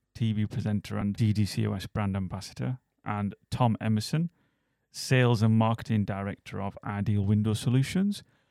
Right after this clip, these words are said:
Ideal Window Solutions have been a founding member of ours since twenty ten, so that's over twelve years of association. They've protected over six and a half thousand customers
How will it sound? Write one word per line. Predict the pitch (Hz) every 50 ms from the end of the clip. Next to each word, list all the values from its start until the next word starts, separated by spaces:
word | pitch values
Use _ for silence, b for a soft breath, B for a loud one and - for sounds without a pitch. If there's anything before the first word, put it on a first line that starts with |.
| _ _ _ _ _ _ _
Ideal | - 135 135 135 139 135 131 127
Window | 131 131 123 123
Solutions | 113 - - - 107 107 104 - - - 107 98 - - -
have | - 104 101 101 104 101 101 104 98 - - - _ _ _ _ - -
been | - 104 104
a | 104
founding | 98 - - 117 110 110 113 107 107 104 104
member | 110 110 107 - 110
of | 104 101 101
ours | 101 98 95 98 95 -
since | - - 104 98 98 95 - - - - b b b b b b b b b -
twenty | - 117 107 98 - -
ten, | - - - 117 131 139 139
so | 135 - - - 104 104 104 101 98 98 -
that's | - 101 85 - -
over | - 101 104 101 - - 101 101 95 -
twelve | - - - 113 110 110 110 95
years | 101 104 107 104 98
of | 104 -
association. | - - - 110 110 104 - - 110 110 110 113 113 - - 127 127 135 - B B B B B B B B B B B B B B B _
They've | - 107 98 117 107 104 107 104 101 98 92 - - _ _
protected | - - - - 131 117 - - - 107
over | 110 104 101
six | 101 - - - - - -
and | 110 110
a | 101
half | 95 107 107 107 -
thousand | - 117 107 110 110 98 - 107 104 104 104 101 95 - - _ _
customers | - - 117 - - - 120 127 135 139 143 - -